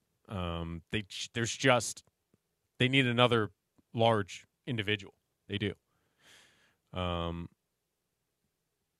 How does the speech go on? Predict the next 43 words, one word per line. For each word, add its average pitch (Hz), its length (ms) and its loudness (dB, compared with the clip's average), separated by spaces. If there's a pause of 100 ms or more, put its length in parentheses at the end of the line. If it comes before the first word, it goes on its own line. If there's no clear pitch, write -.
(200)
but 185 280 8
I 160 100 4
think 175 260 2
their 156 180 10
argument 139 440 6
would 120 160 -4
be 120 420 0
need 143 320 4
is 127 120 6
the 120 100 -4
wrong 101 320 -2
word 98 300 -2
because 127 280 -2
we 127 140 -2
believe 127 300 -2
we 127 80 -6
can 110 140 -6
make 117 160 4
up 156 160 4
for 131 100 -6
that 117 200 -8
with 139 100 -4
other 156 180 0
things. - 380 -10 (720)
And 185 140 8
if 170 120 8
that's 190 320 2
true, 269 600 0
in 190 140 0
my 202 260 4
view, 156 320 4
if 131 120 2
that 180 220 6
is 254 160 -2
true, 151 560 2 (720)
included 208 640 6
in 214 180 6
those 190 240 6
other 185 200 8
things 165 440 4
are 160 160 6
these 165 220 4
rookies. - 500 0